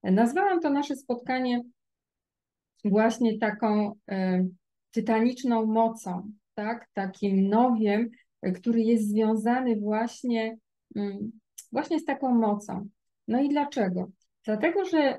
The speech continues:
e, Tytani to byli pierwsi bogowie. I ten obecny czas to jest właśnie taki czas mierzenia się właściwie z niemożliwymi zadaniami, tak? Dlatego mówimy często o tytanicznej pracy.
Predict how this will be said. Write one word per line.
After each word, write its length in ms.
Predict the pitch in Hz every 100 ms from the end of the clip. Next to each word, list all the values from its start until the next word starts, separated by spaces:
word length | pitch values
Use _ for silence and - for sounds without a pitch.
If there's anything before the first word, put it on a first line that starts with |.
| -
e, 220 | 202 190
Tytani 460 | 226 220 294 339 330 320
to 80 | 254
byli 260 | 247 240
pierwsi 400 | 240 240 233 240
bogowie. 540 | 214 214 196 180 180 185 - _ _ _ _ _
I 200 | 226 208
ten 320 | - 202 202 -
obecny 720 | 202 180 269 - - 220 190
czas 580 | - 196 185 202 233 -
to 180 | 233 226
jest 260 | 233 226
właśnie 480 | 226 285 294 320 285
taki 360 | 247 240 214 214
czas 260 | 269 285
mierzenia 680 | 277 233 226 220 202 196 190
się 340 | - 240 330 349 _ _ _ _ _ _ _ _ _ _ _ _ _ _ _
właściwie 460 | 226 233 - 320 302
z 60 | 277
niemożliwymi 800 | 269 254 240 233 233 302 302 262
zadaniami, 840 | 262 240 247 226 208 190 185 - _ _ _ _ _ _
tak? 320 | 247 311 370 -
Dlatego 560 | 226 220 262 240 254 240
mówimy 440 | 233 226 247 233
często 420 | 247 247 - 240
o 80 | 226
tytanicznej 800 | 220 233 226 226 240 - 226 220
pracy. 500 | 220 202 202 -